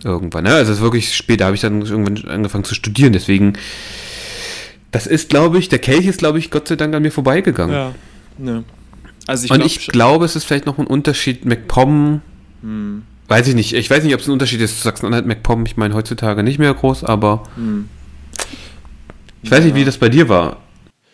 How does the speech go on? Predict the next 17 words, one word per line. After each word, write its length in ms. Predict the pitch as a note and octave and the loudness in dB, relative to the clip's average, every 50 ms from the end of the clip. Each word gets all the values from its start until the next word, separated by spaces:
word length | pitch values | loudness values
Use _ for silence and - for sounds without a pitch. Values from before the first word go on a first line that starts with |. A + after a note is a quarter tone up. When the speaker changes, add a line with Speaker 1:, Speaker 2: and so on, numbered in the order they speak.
| _ _ _ _ _ _ - | _ _ _ _ _ _ -8
Speaker 2:
Ja, 340 | A2+ A2+ G#2+ A2+ C3 C#3 C3 - | -4 -2 -2 0 0 -2 0 0
ähnlich 420 | B2 B2 C#3+ D#3+ E3+ E3 - - | 0 2 2 2 2 2 0 -2
eigentlich. 440 | G#2 A2 G2+ G#2+ G#2 G2 G#2 G#2 A#2 | -2 -2 -2 -2 -2 -2 -2 -2 -2
Also 200 | G#2+ G#2+ G#2 G#2+ | -2 -2 -2 -2
ich 400 | G#2 G#2 G#2+ A2 A#2 - - _ | -4 -4 -6 -8 -8 -8 -8 _
bin 180 | - A#2 A#2+ B2+ | -4 -2 0 0
ja, 420 | B2 A#2+ A#2 A#2 A2 A2 G#2+ G#2+ | 2 2 2 2 0 0 -2 -2
wie 100 | A2+ A2+ | -4 -4
gesagt, 280 | A2 G#2+ A#2 A#2 A#2 B2 | -2 -2 -2 -2 -2 -2
noch 140 | A#2 A2 | -4 -4
ein 100 | A#2 A#2+ | -4 -4
bisschen 180 | A2+ A2 A#2+ A#2 | -4 -4 -4 -6
später 400 | - - - A2 G#2 A2+ A2 G#2+ | -6 -6 -6 -6 -4 -2 -4 -4
geboren 600 | G2+ A2 G2 G2+ G#2 G#2+ B2 C#3 D3 D3+ D3 C#3+ | -4 -6 -4 0 0 2 2 2 2 0 0 0
und, 380 | B2 A2 A2 A2+ A2+ A#2 A2+ A2+ G#2+ | 0 0 2 2 2 2 0 0 -2
ähm, 360 | G#2+ G#2+ G#2+ G#2+ G#2+ G#2+ G#2 - - - - - - - - - - - - - - _ - | -4 -2 0 0 0 0 -2 -6 -12 -20 -20 -20 -20 -20 -20 -20 -20 -20 -20 -20 -20 _ -6
mh, 760 | A#2+ A2+ A2 G#2+ G#2+ G#2+ G#2 G#2 G#2+ G#2 G#2 G#2 G#2 G#2 | -2 0 0 2 2 2 2 2 2 2 2 2 0 0